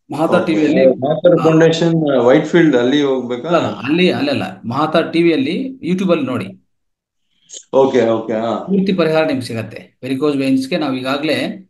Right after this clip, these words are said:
Speaker 2: ಹಾ.
Speaker 1: ಆಕುಪ್ರದರಲ್ಲಿ ಬಹಳ important ಆಗಿ ಕೊಟ್ಟಿದ್ವಿ. ಓಕೆ,
Speaker 2: ಓಕೆ. ಹಾ,
Speaker 1: ಆಕುಪ್ರದಲ್ಲಿ
Speaker 2: ಹಾ.
Speaker 1: ಕೊಟ್ಟಿದ್ವಿ.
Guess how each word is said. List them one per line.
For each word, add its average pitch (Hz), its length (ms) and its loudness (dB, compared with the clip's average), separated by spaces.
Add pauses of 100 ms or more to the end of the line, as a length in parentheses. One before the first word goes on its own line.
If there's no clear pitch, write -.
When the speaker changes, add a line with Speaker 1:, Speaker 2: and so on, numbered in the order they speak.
(440)
Speaker 2:
ಹಾ. 117 60 -10
Speaker 1:
ಆಕುಪ್ರದರಲ್ಲಿ 165 1000 -2
ಬಹಳ 131 160 -4
important 143 440 -2
ಆಗಿ 135 100 -8
ಕೊಟ್ಟಿದ್ವಿ. 117 480 -10 (320)
ಓಕೆ, 110 280 -12
Speaker 2:
ಓಕೆ. 101 260 -6 (420)
ಹಾ, 117 80 -6
Speaker 1:
ಆಕುಪ್ರದಲ್ಲಿ 131 360 -4
Speaker 2:
ಹಾ. 131 60 -10
Speaker 1:
ಕೊಟ್ಟಿದ್ವಿ. 110 640 -10